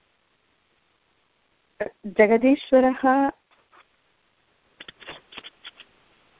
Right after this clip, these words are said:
मन्दभाग्यो उक्तः,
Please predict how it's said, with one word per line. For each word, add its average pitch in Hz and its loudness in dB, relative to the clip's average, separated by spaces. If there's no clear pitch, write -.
मन्दभाग्यो 214 0
उक्तः, 214 2